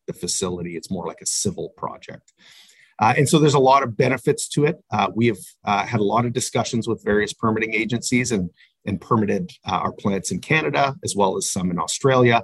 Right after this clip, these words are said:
Uh, and consistently, uh, people need to get educated about our solution.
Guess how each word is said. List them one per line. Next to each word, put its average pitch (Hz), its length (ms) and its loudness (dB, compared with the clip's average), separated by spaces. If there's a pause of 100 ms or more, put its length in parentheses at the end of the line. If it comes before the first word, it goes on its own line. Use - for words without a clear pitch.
(460)
Uh, 113 240 2
and 120 200 4
consistently, 120 920 0 (300)
uh, 104 160 0
people 113 320 0
need 110 180 -2
to - 60 -20
get 95 140 0
educated 95 580 -4
about 101 260 2
our 98 120 -2
solution. 117 520 0